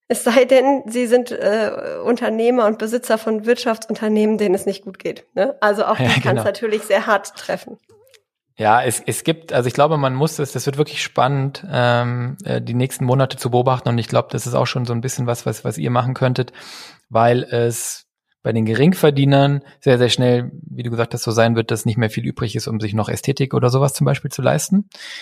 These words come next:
Speaker 2: Ähm, es kommt aber noch was obendrauf, unabhängig von der Inflation, habe ich mit sehr vielen Zahnärzten in den letzten Wochen gesprochen, die mir eigentlich schon im, äh, im März schon berichtet hatten, dass sie das Gefühl haben, dass ihre sehr gut verdienenden Patienten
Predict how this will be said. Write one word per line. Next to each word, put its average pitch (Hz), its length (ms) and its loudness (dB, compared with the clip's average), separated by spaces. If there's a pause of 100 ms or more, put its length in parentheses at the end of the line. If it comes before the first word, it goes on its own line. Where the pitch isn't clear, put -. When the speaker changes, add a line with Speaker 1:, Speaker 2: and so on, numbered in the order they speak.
(320)
Speaker 2:
Ähm, 127 500 0 (200)
es 127 140 -6
kommt 156 220 -2
aber 131 200 2
noch 131 240 2
was 143 160 2
obendrauf, 127 640 2
unabhängig 135 460 0
von 127 140 -2
der 120 80 2
Inflation, 131 680 -2 (280)
habe 127 100 -2
ich 120 80 -4
mit 123 80 0
sehr 127 160 2
vielen 127 260 0
Zahnärzten 131 480 0
in 127 80 0
den 127 40 -2
letzten 127 280 -6
Wochen 127 200 0
gesprochen, 131 480 -2 (400)
die 135 180 -6
mir 135 160 4
eigentlich 139 160 2
schon 131 160 2
im, 113 260 2
äh, 107 260 2
im 107 200 0
März 147 320 4
schon 131 220 -2
berichtet 131 420 -2
hatten, 127 320 -4 (400)
dass 123 160 0
sie 143 60 0
das 120 220 2
Gefühl 135 260 -4
haben, 127 100 0
dass 120 140 -4
ihre 113 180 -4
sehr 107 140 0
gut 151 220 0
verdienenden 107 540 -2
Patienten 107 680 -4